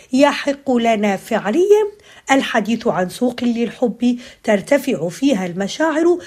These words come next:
بقدر ارتفاع سعر الهدية في بورصة الرساميل، رساميل السوق ورساميل الحب.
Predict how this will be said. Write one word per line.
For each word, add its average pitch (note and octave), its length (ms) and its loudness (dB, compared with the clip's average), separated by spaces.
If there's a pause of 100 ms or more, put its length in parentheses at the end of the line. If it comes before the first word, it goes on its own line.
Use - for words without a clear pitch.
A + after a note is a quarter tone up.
(220)
بقدر C#4 480 4
ارتفاع G#3+ 520 0
سعر E3+ 300 -6
الهدية F3 520 -2
في F3+ 320 -6
بورصة D#3+ 320 -6 (100)
الرساميل، E3 960 -4 (280)
رساميل G#3 560 2
السوق F4+ 400 0 (440)
ورساميل A#3 920 2
الحب. E3+ 680 -4